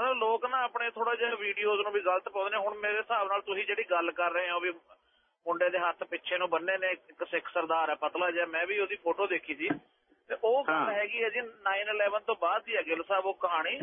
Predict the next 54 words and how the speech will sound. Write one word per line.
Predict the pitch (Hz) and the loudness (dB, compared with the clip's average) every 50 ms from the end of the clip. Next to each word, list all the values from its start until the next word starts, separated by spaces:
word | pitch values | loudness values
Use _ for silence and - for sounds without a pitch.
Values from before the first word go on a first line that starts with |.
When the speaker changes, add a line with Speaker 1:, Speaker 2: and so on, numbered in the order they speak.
| 294 - - 196 | -8 -8 -4 -2
Speaker 1:
ਉਹ | 202 | 0
ਜਦੋਂ | 196 196 185 180 202 190 | 2 2 0 0 0 2
ਨਾਈਨ | 185 175 180 180 185 190 | 2 2 0 2 0 0
ਇਲੈਵਨ | 190 185 185 190 196 196 | 2 2 2 2 2 0
ਹੋਈ | 170 170 170 175 190 | 0 0 0 2 0
ਹੈ, | 196 | 0
ਕਿਸੇ | - - - - 214 | -2 -2 -6 -6 -6
ਗੋਰੇ | - - 165 165 165 180 190 | -4 0 2 2 2 2 2
ਨੇ | 185 170 156 | 0 -2 0
ਨਾ, | 165 180 202 190 | 0 0 0 -2
ਅਹ, | - _ _ _ _ _ _ _ _ _ _ _ - - 170 170 170 170 170 165 | -4 _ _ _ _ _ _ _ _ _ _ _ -4 -2 0 2 2 2 0 0
ਜਿਵੇਂ | 170 180 180 180 175 | -2 -2 0 2 0
ਆਪਣਾ | 175 175 - - 175 175 175 | 0 0 0 0 0 0 0
ਦੇਖਿਆ, | 170 170 165 - - - 190 190 202 | 0 -2 -4 -4 -2 -2 0 0 0
ਤੇ | - 214 | 0 -2
ਉਹਨਾਂ | 202 202 202 208 208 | -2 0 0 0 0
ਨੇ | 214 | 0
ਪੁਲਿਸ | - - 190 202 226 - - | -2 -2 -4 -4 -4 -4 -2
ਕਾਲ | - 190 180 180 | 0 0 0 0
ਕਰਕੇ | 180 - 170 170 170 - 180 196 208 | 0 0 0 0 0 -2 -2 -4 -2
ਵੀ | 196 202 - | -2 -4 -2
ਸਾਨੂੰ | 190 175 170 180 202 208 | 0 -2 0 0 0 0
ਇਹ | 190 | 2
ਬੰਦੇ | 180 170 160 170 170 | 2 0 0 0 -2
ਤੇ | 170 175 | -2 0
ਸ਼ੱਕ | 165 - 160 147 - - - | 0 0 0 0 -2 0 -2
ਹੈ, | 139 147 | 0 0
ਉਹਨੂੰ | 165 208 220 | 0 0 -2
ਸ਼ੱਕ | - 190 180 175 - 220 | 0 0 -2 -2 -2 -6
ਦੀ | 202 226 220 | -6 -4 -2
ਬਿਨਾਹ | 202 208 208 214 226 | -2 0 0 0 -2
ਤੇ | 220 220 | -2 -2
ਬੰਦੇ | 202 190 185 180 185 190 | -2 -2 -2 -2 0 -2
ਨੂੰ | 190 196 185 | -2 0 -2
ਡਿਟੇਨ | 175 170 170 165 170 175 170 | -2 -2 -2 -2 -2 -4 -6
ਕੀਤਾ | - 165 151 - 165 160 | -8 -10 -6 -2 -2 0
ਗਿਆ | 151 143 143 139 | 0 2 0 0
ਸੀ। | - 180 | 0 -2
ਉਹ | 208 202 | -4 -2
ਪੂਰੀ | - 196 190 196 202 | 0 -2 -2 -2 0
ਖਬਰ | - 180 180 165 175 180 | 0 0 0 0 0 0
ਵੀ | 175 180 165 | 0 0 0
ਹੈਗੀ | 160 175 170 208 | 0 0 -2 -2
ਮੇਰੇ | 196 180 170 165 | -2 -2 -2 -2
ਕੋਲ, | 160 160 160 160 156 156 | 0 0 0 0 0 -2
ਅਹ, | _ _ _ _ _ _ _ _ _ _ - 165 165 165 165 165 160 | _ _ _ _ _ _ _ _ _ _ -4 -2 0 2 2 0 0
ਪਈ | 165 - 160 160 165 185 | -2 -2 -2 0 2 2
ਹੈ। | 202 | 4
Speaker 2:
ਹੂੰ। | 185 180 | 4 2
Speaker 1:
ਫਿਰ | 175 165 | 2 0
ਮੈਂ | 170 170 165 | 0 0 0
ਉਹਦਾ | 170 185 190 | 2 2 0
ਸੋਰਸ | - - 165 165 165 156 - | 0 2 2 2 2 0 0
ਕੱਢਿਆ, | - 160 160 170 190 190 240 | -2 -2 0 0 0 0 0